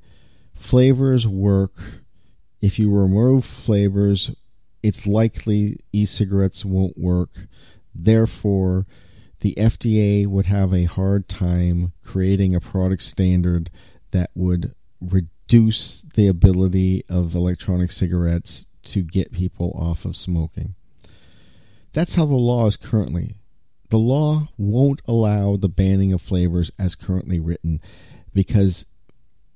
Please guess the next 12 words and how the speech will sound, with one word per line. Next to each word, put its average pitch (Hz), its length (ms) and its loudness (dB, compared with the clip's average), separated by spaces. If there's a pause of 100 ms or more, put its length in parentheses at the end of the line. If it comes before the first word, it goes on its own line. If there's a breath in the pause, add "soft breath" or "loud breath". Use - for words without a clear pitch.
(180)
they 104 140 2
have 113 340 4
to, - 100 -14
they 104 120 4
would 101 120 4
have 123 180 2
to - 80 -6
go 117 220 2
through 117 240 0
an 107 80 4
entire 117 540 0
new 110 280 2